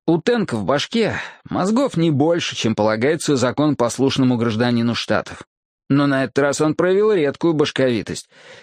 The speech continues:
ибо, доставив британца по назначению, не остался погостить, как обычно, а, напротив, развязавшись с поручением, заспешил обратно к себе в долину. Почтительно держа в руке сомбреро,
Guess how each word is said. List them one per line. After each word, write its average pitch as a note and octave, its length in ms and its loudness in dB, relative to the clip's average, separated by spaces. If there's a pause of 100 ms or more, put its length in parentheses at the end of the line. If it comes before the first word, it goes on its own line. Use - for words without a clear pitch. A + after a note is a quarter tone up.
ибо, D#3+ 580 2
доставив C#3+ 560 2
британца C3+ 600 0
по B2 100 0
назначению, D3+ 840 0 (100)
не A3 140 0
остался G3+ 500 0
погостить, D#3+ 560 0
как - 180 -4
обычно, B2 600 0 (180)
а, C#3+ 240 2
напротив, C#3+ 680 -4 (100)
развязавшись C#3 760 0
с - 60 -10
поручением, D#3+ 680 0
заспешил D3+ 760 0
обратно A#2 440 0
к - 60 -8
себе G#2 280 0
в F#2+ 60 -2
долину. F#2 480 -2 (1500)
Почтительно E3+ 640 0
держа D3 400 0
в B2+ 80 -2
руке B2 300 0
сомбреро, A#2 800 -2